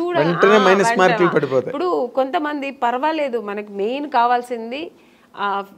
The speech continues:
Speaker 1: మ్, ఫేస్ అందము, స్ట్రక్చరు, యాక్టింగ్, ఇది చాలు అనుకునే డైరెక్టర్స్ కొంతమంది. లేదు, నాకు ఈ అలా కలరే కావాలనుకునేది ఎక్కువ మంది అప్పట్లో.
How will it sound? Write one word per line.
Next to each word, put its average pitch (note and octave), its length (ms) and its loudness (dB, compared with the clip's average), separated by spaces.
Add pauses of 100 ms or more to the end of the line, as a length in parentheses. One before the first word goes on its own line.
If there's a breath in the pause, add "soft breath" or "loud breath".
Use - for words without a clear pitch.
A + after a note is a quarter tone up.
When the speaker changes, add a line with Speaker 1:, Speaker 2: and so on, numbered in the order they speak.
(140)
Speaker 1:
మ్, F#3 460 -12
ఫేస్ B3 380 -6
అందము, A3 540 -8 (340)
స్ట్రక్చరు, A3 640 -10 (500 soft breath)
యాక్టింగ్, G#3+ 400 -4 (200)
ఇది G#3+ 260 -10
చాలు B3+ 460 0
అనుకునే C4+ 540 -4
డైరెక్టర్స్ A3 420 -4
కొంతమంది. B3+ 720 -8 (1080 soft breath)
లేదు, D#4 540 4
నాకు A3+ 320 -6
ఈ F#3+ 500 -6 (100)
అలా F#3+ 280 -4
కలరే A#3+ 520 0
కావాలనుకునేది C#4 840 -2
ఎక్కువ A#3+ 300 -4
మంది F3+ 380 -8 (120)
అప్పట్లో. G3 440 -8